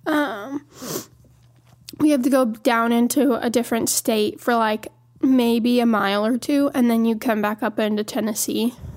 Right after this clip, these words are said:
um, and go, like, right into Chattanooga. So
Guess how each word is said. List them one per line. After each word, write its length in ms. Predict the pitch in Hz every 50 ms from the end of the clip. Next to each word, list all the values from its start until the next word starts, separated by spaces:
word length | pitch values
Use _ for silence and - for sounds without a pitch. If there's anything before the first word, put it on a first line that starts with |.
| - - - - _ -
um, 240 | 269 233 208 208 208
and 180 | 208 220 220
go, 140 | 214 226 214
like, 180 | 214 226 220 -
right 220 | 262 233 226 233
into 180 | 233 247 240 247
Chattanooga. 640 | 247 - 285 254 247 247 247 254 262 - 262 277 277 - - - - - - - -
So 680 | - - - 254 247 240 240 240 240 233 - - -